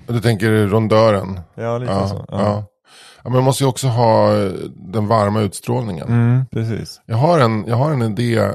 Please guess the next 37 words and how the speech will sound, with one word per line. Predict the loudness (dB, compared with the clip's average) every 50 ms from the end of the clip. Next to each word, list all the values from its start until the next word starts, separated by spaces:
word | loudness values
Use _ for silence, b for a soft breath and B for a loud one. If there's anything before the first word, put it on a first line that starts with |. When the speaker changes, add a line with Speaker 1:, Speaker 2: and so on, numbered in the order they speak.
| -6 -10 -6
Speaker 1:
men | -2 -2 0
han | 0 0 0 0
är | 0
ju | 0 0
allt | 0 0 -2 -2 -4 -4 -4
annat | -4 -4 -4 -4
än | -4 -2
rund. | -2 -4 -6 -6 -8 -10 -12 -12 -12 -14 -10 -8
Speaker 2:
Mm. | -6 -4 -4 -4 -6 B B B B B B
Speaker 1:
Nu | -10
kommer | -4 0 2 2
jag |
inte | 2 4
ihåg | 2 2
namnet, | 4 2 0 0 -2 -2
men | -2 -2
han | 0 0 0 0 -2
spelar | -4 -6 -4 -2 0 0 2 2 0
ju | 0 0 0 0 0 -2 -4 _ -10 -6
huvudrollen | -2 -2 0 0 0 0 0 0 -2 -2 -4
i | -6
Fargo. | -8 -8 -8 -4 -2 -2 0 0 -2 -4 -6 -8 -12 -12 -14 -18 _ _ -6
Det | -2
är | 0 0
han | 0 0 -2
som | -4 -10
ska | -10 -10 -8
försöka | -8 -8 -10
fixa | -8 -8 -8 -8 -8 -10 -10 -10 -10
sin, | -10 -12 -12 -12 -12 -10
fixa | -10 -10 -8 -8 -6
bort | -4 -4 -4 -6 -6
sin, | -8 -8 -8 -8 -8
eh, | -8 -8 -10
flickvän | -10 -10 -10 -10 -10 _ -8 -8 -6 -6
i | -8
Fargo. | -6 -2 0 0 0 0 -2 -6 -12 -14